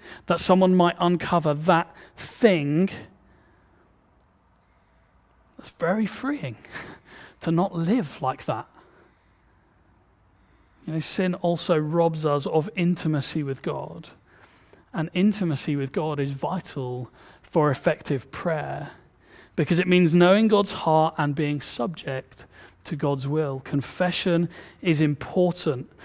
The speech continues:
The prayer of a righteous person, James says, is effective, but the prayer of a righteous person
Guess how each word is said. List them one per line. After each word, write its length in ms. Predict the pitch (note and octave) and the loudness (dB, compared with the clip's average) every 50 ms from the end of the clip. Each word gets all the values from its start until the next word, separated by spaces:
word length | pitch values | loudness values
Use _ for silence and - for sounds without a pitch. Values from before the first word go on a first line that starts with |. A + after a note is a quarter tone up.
| - - - - - | -20 -20 -14 -2 0
The 80 | F#3 | 0
prayer 400 | D#3+ - - G#3 G#3 G#3+ A3 A3+ | 0 2 2 6 6 8 8 8
of 80 | G#3 F3 | 8 6
a 80 | F#3 E3 | 6 6
righteous 500 | E3+ F#3 F#3+ G3 F#3+ - - F#3 D#3+ - | 8 6 6 6 6 2 -2 -4 -4 -2
person, 400 | - G3 G#3 G#3+ G3+ - G3+ F3 | 2 4 4 4 4 2 2 4
James 260 | F3 F3+ F3 E3+ - | 4 4 4 4 2
says, 220 | - G3 E3+ E3 | 2 0 2 2
is 80 | F#3 F3 | 2 0
effective, 540 | F#3 - - - A#3+ A3+ - - - G3 E3 | 0 2 4 4 4 4 2 0 -2 0 0
but 100 | G#3 F#3 | -2 -4
the 80 | F3+ | -4
prayer 240 | - - A#3 A#3+ B3 | -2 0 4 4 4
of 80 | B3 G#3 | 6 4
a 60 | F#3+ | 4
righteous 500 | F3+ F#3 G#3 A#3 B3 A#3 - B3 A3+ - | 4 6 6 6 6 4 0 -4 -6 -4
person 540 | - - G3 F#3+ F3 - - G3 F3+ F#3+ | -2 0 2 2 2 2 0 0 0 0